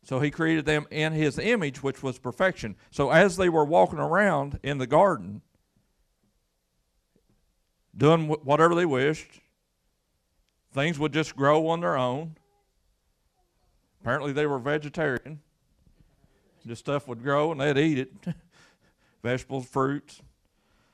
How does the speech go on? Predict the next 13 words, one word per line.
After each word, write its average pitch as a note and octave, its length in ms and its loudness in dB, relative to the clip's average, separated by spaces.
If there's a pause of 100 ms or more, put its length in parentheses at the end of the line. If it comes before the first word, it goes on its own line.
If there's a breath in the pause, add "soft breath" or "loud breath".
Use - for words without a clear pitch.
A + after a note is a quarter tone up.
(380)
Leslie's A#2+ 340 -6
already B2 200 0
sick D3+ 260 -6
of A#2 100 -8
them G#2+ 80 -10
after A2 220 -12
a - 20 -16
couple G#2 320 -10
of A#2+ 100 -8
days. C#3+ 300 -10 (4000 soft breath)
But C3+ 140 -4
somehow G3 560 2
man, C#3+ 640 -2